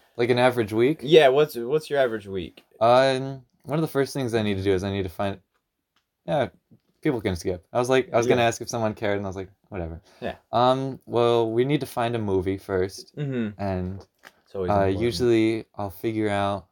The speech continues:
Speaker 1: if we're gonna get a guest on.
Speaker 2: Mm-hmm.
Speaker 1: Uh, I find some unique news for everybody.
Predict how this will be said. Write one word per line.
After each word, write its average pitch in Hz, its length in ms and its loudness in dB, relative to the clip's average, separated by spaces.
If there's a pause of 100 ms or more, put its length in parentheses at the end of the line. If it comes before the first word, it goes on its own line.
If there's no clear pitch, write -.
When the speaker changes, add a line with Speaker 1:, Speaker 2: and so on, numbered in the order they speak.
(160)
Speaker 1:
if 95 180 -10
we're 101 100 -6
gonna 101 160 -2
get 95 120 2
a 92 40 2
guest 87 480 -2
on. 90 400 -4 (1120)
Speaker 2:
Mm-hmm. 113 100 -6
Speaker 1:
Uh, 107 380 4
I 107 40 4
find 117 220 -2
some 117 140 -4
unique 113 380 -2
news 120 480 0
for 113 100 -2
everybody. 113 560 0